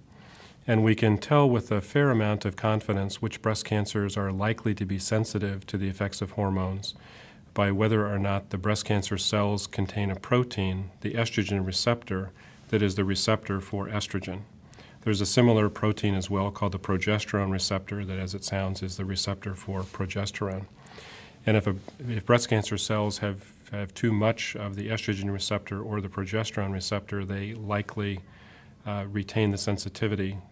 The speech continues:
to hormonal therapies. There are a wide variety of hormone therapies that can be used. Uh, they can be, uh, additive hormone therapies where we actually add hormones into the system. They can be hormone blockers,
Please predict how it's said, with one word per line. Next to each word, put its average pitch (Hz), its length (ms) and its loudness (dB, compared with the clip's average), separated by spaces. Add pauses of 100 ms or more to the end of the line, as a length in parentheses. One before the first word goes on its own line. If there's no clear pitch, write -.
to 98 360 -4
hormonal 95 400 -2
therapies. 95 540 -6 (840)
There 120 180 4
are 110 140 6
a 101 80 4
wide 117 320 4
variety 110 480 2
of 104 80 -2
hormone 101 340 0
therapies 95 520 -4
that 98 100 -4
can 95 160 -4
be 92 120 -2
used. 92 520 -6 (160)
Uh, 98 140 -8
they 95 140 -4
can 95 220 -2
be, 95 300 0
uh, 98 140 -8
additive 107 480 0
hormone 98 320 0
therapies 98 500 -4
where 98 80 -2
we 98 120 -2
actually 101 400 -4
add 104 260 4
hormones 101 500 2
into 95 160 -4
the 101 80 -6
system. 107 480 -6 (680)
They 104 80 2
can 98 140 0
be 98 100 0
hormone 98 440 0
blockers, 107 760 0